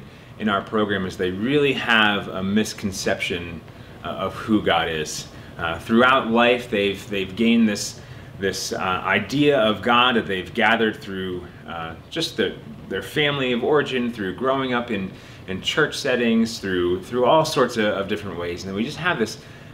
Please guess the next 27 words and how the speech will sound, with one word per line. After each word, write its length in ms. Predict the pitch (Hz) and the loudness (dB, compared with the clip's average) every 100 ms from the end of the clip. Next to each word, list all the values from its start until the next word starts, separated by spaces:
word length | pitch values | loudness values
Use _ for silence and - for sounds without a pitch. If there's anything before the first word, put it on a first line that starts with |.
| - | -4
misconception 1120 | 107 135 135 - 110 - 95 - 92 90 85 - - | -2 0 -2 -4 -4 0 0 0 -4 -4 -8 -14 -14
of 160 | 90 85 | -12 -2
God. 220 | 87 87 | 0 0
And 100 | 90 | -2
so 80 | 147 | -4
one 160 | 165 175 | -2 2
of 60 | |
the 80 | 113 | 2
main 580 | 98 104 110 123 135 123 | 2 4 6 4 2 -2
things 460 | 120 120 117 95 | 0 4 4 4
we, 240 | 90 98 92 - - - | -2 -6 -6 -14 -18 -8
we 160 | 104 101 | -4 -2
really, 680 | 95 117 139 131 117 113 110 - - - - | 2 4 6 6 6 6 2 -8 -20 -20 -10
uh, 280 | 92 90 85 92 | -6 -6 -6 -6
do 240 | 98 131 175 | 0 2 2
here 540 | 131 107 92 90 90 - - | 2 2 2 0 -4 -12 -2
is 360 | 110 113 101 | 2 2 0
we 420 | 107 127 123 120 - - | -2 0 0 -2 -10 -8
undo 640 | 127 147 185 156 139 127 113 | 0 2 2 2 2 4 4
a 40 | |
lot 340 | 107 120 139 147 | 4 4 2 2
of 300 | 113 101 101 | -2 -2 -2
the, 260 | 98 95 - - - - - | -2 -2 -6 -20 -20 -20 -12
of 220 | 104 95 85 | -8 -6 -4
the 140 | 101 | -4
false 460 | - - 143 139 - | -4 4 4 4 0
beliefs 680 | 120 110 98 90 - - | 0 2 2 -2 -8 -8